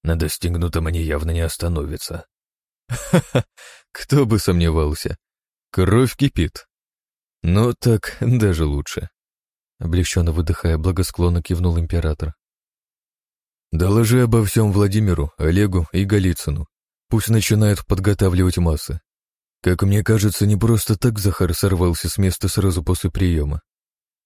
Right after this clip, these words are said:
Есть у меня кое-какие мысли на этот счёт. И, надеюсь, он меня не огорчит.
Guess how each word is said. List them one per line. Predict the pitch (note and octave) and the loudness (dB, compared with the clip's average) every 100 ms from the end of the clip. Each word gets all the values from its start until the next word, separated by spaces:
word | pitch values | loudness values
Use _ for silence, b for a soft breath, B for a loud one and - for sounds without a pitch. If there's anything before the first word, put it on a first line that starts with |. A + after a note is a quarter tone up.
| _ | _
Есть | E2 E2 G#2+ - | 0 0 0 0
у | A#2 | 2
меня | A#2 A#2 | 4 4
кое-какие | G#2 G#2+ G2+ G#2 - G2 | 2 2 2 0 0 0
мысли | G2 F#2 - D#2+ | 2 0 0 0
на | D#2 | 2
этот | D#2 F2 D#2 | 0 -2 -4
счёт. | - C2+ - - _ _ _ _ _ - | -6 -8 -8 -20 _ _ _ _ _ -4
И, | D#2+ | 0
надеюсь, | E2 E2 G2+ A#2 - | 2 2 2 2 2
он | A2+ G#2+ | 2 2
меня | G2+ G2 | 2 2
не | F#2+ | 2
огорчит. | F2+ F2 E2+ - D2+ D2+ - | 0 0 -2 -4 -6 -8 -14